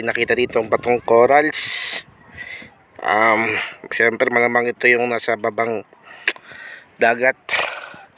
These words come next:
Ayan na yun. Isang magandang example ng batong umpukan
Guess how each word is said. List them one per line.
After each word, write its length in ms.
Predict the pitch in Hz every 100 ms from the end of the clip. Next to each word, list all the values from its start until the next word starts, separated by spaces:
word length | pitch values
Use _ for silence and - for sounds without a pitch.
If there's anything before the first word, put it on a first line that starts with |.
| - - - - - - -
Ayan 160 | 123
na 80 | 127
yun. 320 | 160 180 135 - - - - - - - - - - - - - - - - - - - - - - - - - - -
Isang 260 | 127 - 139 131 139 131 - 156
magandang 420 | 139 135 131 135
example 540 | 143 - 131 127 135
ng 480 | 135 131 131 131 120
batong 260 | 117 120 120
umpukan 560 | 123 - 123 113 123